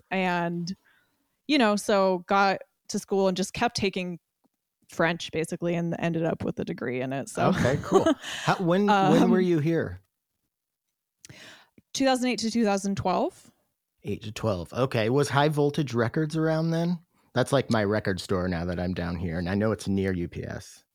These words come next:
Speaker 2: It's on Sixth.
Speaker 1: I think so. It's on Sixth, right?
Speaker 2: Mm-hmm.
Speaker 1: Yeah.
Speaker 2: Yeah.
Speaker 1: Yeah. It's, is it the really dusty one? Like
Speaker 2: Uh, don't, I don't think so. Maybe it used to be, but it's, like, it's pretty, like, it's pretty nice. And there's, like, a book, sh-,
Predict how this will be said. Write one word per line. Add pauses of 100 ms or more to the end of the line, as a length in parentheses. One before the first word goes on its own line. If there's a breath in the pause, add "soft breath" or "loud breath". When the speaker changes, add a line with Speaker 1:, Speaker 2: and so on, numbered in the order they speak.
(320)
Speaker 2:
It's
on
Sixth.
Speaker 1:
I
think
so.
It's
on
Sixth,
right?
Speaker 2:
Mm-hmm.
Speaker 1:
Yeah. (120)
Speaker 2:
Yeah.
Speaker 1:
Yeah. (200)
It's,
is
it
the
really
dusty
one? (360 loud breath)
Like (280)
Speaker 2:
Uh,
don't, (240)
I
don't
think
so.
Maybe
it
used
to
be,
but
it's,
like,
it's
pretty,
like, (320)
it's
pretty (320)
nice.
And
there's,
like,
a
book,
sh-,